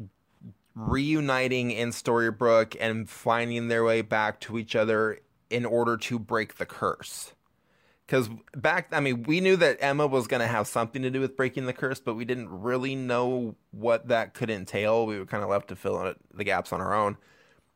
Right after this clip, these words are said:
So it seemed like she was much more of, like, a clear and present danger to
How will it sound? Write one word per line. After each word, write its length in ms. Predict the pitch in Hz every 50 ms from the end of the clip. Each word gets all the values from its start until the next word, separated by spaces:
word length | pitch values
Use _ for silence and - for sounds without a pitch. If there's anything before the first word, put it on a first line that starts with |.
| _ _ _ -
So 200 | - 143 139 139
it 100 | 131 127
seemed 280 | - - 160 160 160
like 160 | 160 151 135
she 220 | - - - 156 151
was 200 | 151 147 127 113
much 320 | 127 123 123 120 - -
more 180 | 139 131 127 123
of, 80 | 113 117
like, 160 | 117 117 -
a 100 | 117 101
clear 380 | - - - 139 135 127 120 120
and 100 | 110 104
present 400 | - 135 123 120 110 113 104 101
danger 440 | 113 113 117 113 110 107 107 101 104
to 500 | - - 120 113 110 110 110 104 104